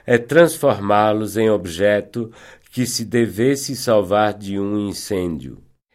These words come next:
É fazê-los cair no engodo populista e transformá-los em massa de manobra.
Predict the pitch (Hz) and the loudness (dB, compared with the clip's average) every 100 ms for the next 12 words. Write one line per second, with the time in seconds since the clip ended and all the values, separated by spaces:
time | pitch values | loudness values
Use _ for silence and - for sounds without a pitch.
0 | _ - 139 139 143 113 120 165 170 135 | _ 4 4 6 4 4 2 0 -2 -6
1 | - 131 123 135 139 131 120 117 117 101 | 0 2 2 0 -4 -2 2 2 2 0
2 | 113 131 135 139 135 135 - 131 135 120 | 0 2 2 -2 -4 -6 -4 -4 -2 -4
3 | 101 110 110 - 120 113 - - - 123 | -2 -4 -6 -4 -4 -4 -14 -14 -8 -6
4 | - 143 139 - 120 98 104 104 104 107 | 0 0 0 0 0 2 2 4 2 0
5 | 104 - 107 104 95 92 98 98 - 92 | -8 -6 -4 -2 0 0 0 -4 -8 -8
6 | 85 90 90 85 82 73 60 - | -6 -4 -4 -4 -4 -6 -12 -18